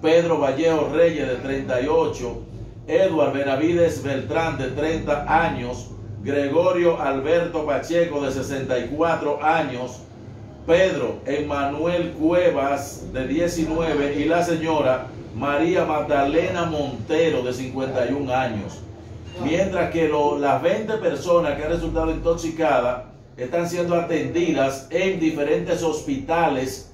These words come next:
de la parte oeste de Santo Domingo, Herrera y Los Alcarrizos.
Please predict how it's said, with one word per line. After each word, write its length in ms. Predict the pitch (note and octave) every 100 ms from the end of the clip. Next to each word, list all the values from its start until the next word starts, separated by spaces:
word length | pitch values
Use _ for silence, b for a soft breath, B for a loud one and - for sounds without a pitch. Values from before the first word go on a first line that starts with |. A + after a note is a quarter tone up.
| B B
de 180 | A2+ D#3+
la 160 | E3+
parte 520 | E3 G3 G3 F#3+ F#3 D3+
oeste 720 | C#3+ D#3+ F3 E3 D3 C3 B2+
de 160 | C#3 C3
Santo 540 | - E3+ F3 E3+ D#3+
Domingo, 680 | F#3 E3+ E3 E3+ A2+ A2 G#2+
Herrera 680 | B2+ B2+ D#3 F#3+ D#3+ D3 D3+
y 60 |
Los 380 | D3+ D#3 E3+ E3+
Alcarrizos. 920 | D3+ C#3 C3+ B2+ A#2+ A#2+ - G2+ -